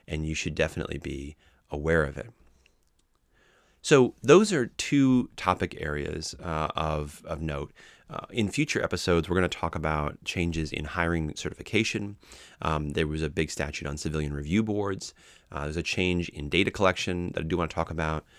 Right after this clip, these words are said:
uh, changes in criminal procedure, changes in crimes and offenses, uh, restrictions on equipment. And we're still waiting, in fact, uh, for the governor to act on, um, a big change in jury sentencing,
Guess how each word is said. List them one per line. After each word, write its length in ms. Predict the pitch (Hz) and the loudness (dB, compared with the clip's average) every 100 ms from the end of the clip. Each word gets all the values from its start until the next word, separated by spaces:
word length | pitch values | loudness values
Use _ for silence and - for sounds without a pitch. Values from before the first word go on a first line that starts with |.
| - _ | -20 _
uh, 160 | - 69 | -10 -8
changes 340 | - 92 90 | -2 0 0
in 100 | 82 | 0
criminal 280 | 76 87 80 | -2 -2 -2
procedure, 720 | 76 - - 85 85 80 80 - - _ | -4 -8 -4 -4 -2 -4 -4 -10 -20 _
changes 520 | - 87 82 80 73 - | -6 -2 -2 -2 -6 -6
in 320 | 80 73 73 | -6 -4 -6
crimes 380 | - 73 78 76 | -4 -2 -2 -4
and 80 | |
offenses, 720 | - - 87 87 85 82 76 - _ - _ - | -10 -4 -4 -2 -4 -4 -6 -12 _ -20 _ -6
uh, 320 | 76 71 69 | -2 -2 -4
restrictions 460 | - 85 - - 80 | -4 -6 -6 -6 -6
on 100 | 71 | -8
equipment. 520 | 69 - - 85 80 - - - | -8 -8 -4 -6 -6 -10 -20 -10
And 140 | - 120 | 0 2
we're 80 | 143 | 4
still 260 | - 254 | 2 2
waiting, 360 | 240 92 143 76 | 4 4 4 0
in 120 | 76 | -4
fact, 380 | - - 82 - | -4 -6 -6 -10
uh, 240 | - 76 73 | -6 -4 -4
for 420 | - 92 82 78 | -8 -2 0 0
the 100 | 80 | 0
governor 420 | 76 76 78 76 | -4 -4 -2 -4
to 220 | 71 - | -6 -8
act 280 | - 71 76 78 | -6 -8 -10 -8
on, 380 | 73 73 73 71 - - - - | -4 -2 -4 -8 -16 -20 -18 -6
um, 300 | 76 76 73 | -2 -2 -2
a 80 | - | -4
big 200 | 78 90 | 0 0
change 480 | - 98 85 80 76 | 0 0 2 0 -2
in 340 | 82 78 71 | -6 -6 -6
jury 260 | 71 92 104 | 0 2 4
sentencing, 680 | - 101 101 - 98 85 | 2 -2 -2 -6 -4 -4